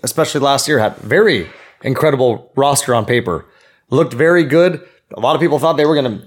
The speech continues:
win the Central. A lot of people had 'em live to win the, the A L, maybe even the World Series, and it's just been a complete disaster. And, uh, another franchise that has just been a complete disaster with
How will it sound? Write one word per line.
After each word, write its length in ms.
win 260
the 60
Central. 400
A 20
lot 120
of 60
people 200
had 100
'em 100
live 340
to 80
win 200
the, 400
the 140
A 200
L, 180
maybe 220
even 100
the 60
World 200
Series, 440
and 160
it's 160
just 240
been 100
a 80
complete 380
disaster. 640
And, 320
uh, 220
another 260
franchise 600
that 120
has 80
just 340
been 120
a 40
complete 380
disaster 560
with 240